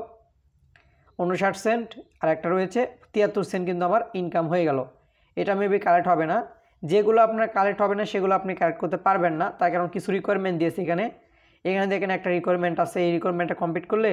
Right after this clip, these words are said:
আপনি এই দুই সেন্টটা পাবেন। So এটাই ছিল বিষয়। এখানে কিন্তু আমার তিয়াত্তর সেন্ট কিন্তু already ইনকাম হয়ে গেল মাত্র বিশ থেকে তিরিশ সেকেন্ডের ভেতরে। So এরকমই আপনার কাজ, এরকমই আপনাকে কাজ করতে হবে। এবং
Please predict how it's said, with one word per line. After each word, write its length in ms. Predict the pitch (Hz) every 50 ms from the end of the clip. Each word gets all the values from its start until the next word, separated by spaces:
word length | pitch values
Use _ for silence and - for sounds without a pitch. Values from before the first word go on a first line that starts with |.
| 165 - - 165
আপনি 140 | 160 - 170 165
এই 40 | 143 147
দুই 100 | 165 156 160
সেন্টটা 220 | 180 165 151 165 170 -
পাবেন। 240 | 175 147 139 135 123 127 - _ _ _ _ _ _ _ _ _ _ _ _ _ _ _ _ _ _ -
So 60 | - 208
এটাই 180 | 208 196 220 214 214
ছিল 100 | 220 214 196 185 180
বিষয়। 220 | - - 214 226 - - 196
এখানে 180 | 175 185 185 185 190
কিন্তু 140 | 190 180 185 185
আমার 120 | 214 247 - - - _
তিয়াত্তর 380 | - 185 190 190 190 - 208 190 - -
সেন্ট 160 | 202 185 170 208
কিন্তু 200 | 196 190 180 208 233 226 226 - 175
already 320 | 170 175 175 175 180 240 220 - -
ইনকাম 220 | 233 220 - 208 190 170
হয়ে 120 | 165 165 151
গেল 80 | 143 135 135 - - - 165 175
মাত্র 280 | 175 175 175 - - 233 226 220 220 - - 143 135
বিশ 120 | 180 180 - -
থেকে 140 | - 208 190 185 -
তিরিশ 180 | 233 240 220 226 -
সেকেন্ডের 300 | 208 190 180 160 175 165
ভেতরে। 240 | 160 151 151 135 127 120 127 - _ _ _ _ _ - _ _ _ _ _ _ _ - -
So 60 | 220 226 - - 220
এরকমই 340 | 214 214 214 214 214 226 220 208
আপনার 200 | 214 - 208 202 202 -
কাজ, 120 | 190 214 208 214 - -
এরকমই 280 | 190 185 175 180 190 190 180
আপনাকে 220 | 185 - 185 180 175 175 175
কাজ 100 | 170 175 - 190
করতে 200 | 165 - - 190 170
হবে। 160 | 170 180 226 226 - - - - 196
এবং 160 | 190 208 208